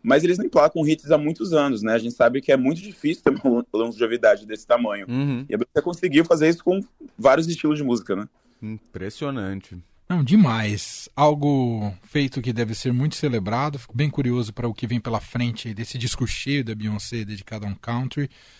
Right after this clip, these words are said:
Speaker 3: Ah, ela faz um trabalho de produção e de composição muito bonitos, né? E já deu pra perceber nessa, nessa primeira versão. Outra coisa que me chamou aqui, o, o Murilo, é que
Speaker 1: Uhum.
Speaker 3: no, no Spotify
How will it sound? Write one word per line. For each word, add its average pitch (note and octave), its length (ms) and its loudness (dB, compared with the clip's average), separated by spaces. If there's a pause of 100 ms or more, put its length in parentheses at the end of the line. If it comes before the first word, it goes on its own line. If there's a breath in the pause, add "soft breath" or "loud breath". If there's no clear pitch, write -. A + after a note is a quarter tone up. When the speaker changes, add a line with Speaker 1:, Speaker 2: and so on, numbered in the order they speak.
(340 soft breath)
Speaker 3:
Ah, F#2+ 260 -10
ela F#2 120 -14
faz G#2+ 160 -8
um F#2+ 40 -6
trabalho G2+ 260 -6
de G2+ 100 -14
produção G#2+ 800 -4 (100)
e G#2 60 -6
de F2 80 -10
composição G#2 540 -6
muito D3+ 260 -4
bonitos, A#2+ 800 -2
né? A#2 160 -4
E A2+ 80 -6
já A2+ 120 -8
deu A2 120 -8
pra A2+ 120 -8
perceber G#2+ 420 -6
nessa, G#2 360 -6 (560)
nessa A2 220 -8
primeira A#2+ 320 -2
versão. B2+ 260 -2 (220 loud breath)
Outra F#3 180 0
coisa G#3+ 160 4
que G#3+ 60 8
me F#3 100 8
chamou C#3+ 340 4
aqui, D3+ 640 0
o, G#2+ 540 -4 (300)
o B2 80 -6
Murilo, A#2 520 0 (220)
é A#2+ 160 -4
que D3 260 -2
Speaker 1:
Uhum. D3+ 80 4
Speaker 3:
no, F#3+ 220 4 (320)
no D3 60 0
Spotify C3 840 -4